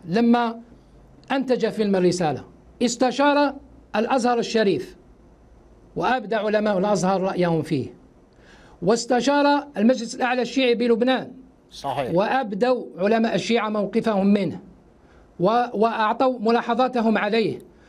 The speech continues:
Speaker 1: وأخذ الفنانين من كل الدول، الدول العربية والإسلامية، حتى من الهند.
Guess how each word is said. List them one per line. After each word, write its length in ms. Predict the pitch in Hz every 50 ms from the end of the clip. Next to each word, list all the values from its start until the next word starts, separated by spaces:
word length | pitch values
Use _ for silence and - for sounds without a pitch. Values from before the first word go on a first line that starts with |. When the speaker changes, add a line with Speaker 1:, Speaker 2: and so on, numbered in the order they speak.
| - - - -
Speaker 1:
وأخذ 580 | 190 190 226 254 262 311 330 - - 294 269 277
الفنانين 640 | 262 233 247 262 262 262 262 269 277 320 311 277 262
من 180 | 262 254 254
كل 220 | - - 359 302 302
الدول، 320 | 247 214 202 320 330 277
الدول 420 | 277 262 214 190 302 294 285 262 240
العربية 480 | 233 233 262 262 262 - 320 330 339
والإسلامية، 640 | 294 285 269 254 254 - 226 240 240 233 233 220 220
حتى 300 | - - 285 - - 240
من 140 | 233 233 220
الهند. 520 | 208 202 190 226 254 240 175 123 - -